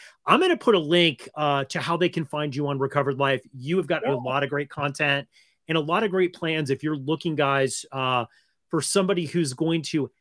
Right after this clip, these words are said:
Speaker 1: help hold your hand and put this together for you,
Speaker 2: Yeah.
Speaker 1: Keola is the person to do it. Keola,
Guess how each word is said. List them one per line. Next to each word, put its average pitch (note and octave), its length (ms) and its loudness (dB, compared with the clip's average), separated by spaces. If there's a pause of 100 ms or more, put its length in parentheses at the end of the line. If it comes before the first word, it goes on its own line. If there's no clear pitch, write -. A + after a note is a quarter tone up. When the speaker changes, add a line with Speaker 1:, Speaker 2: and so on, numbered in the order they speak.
(120)
Speaker 1:
help G3 320 0
hold F#3 440 2
your F3 140 2
hand D3+ 540 0
and B2 180 -10
put G3 280 -2
this G3 180 2
together D3 360 0
for E3+ 180 -2
you, E3+ 360 4 (440)
Speaker 2:
Yeah. - 100 -4
Speaker 1:
Keola E3 680 2
is D3 460 2
the C#3 180 -2
person C#3 460 -2
to B2+ 100 -2
do A#2+ 200 2
it. A2 180 -8
Keola, F3+ 300 6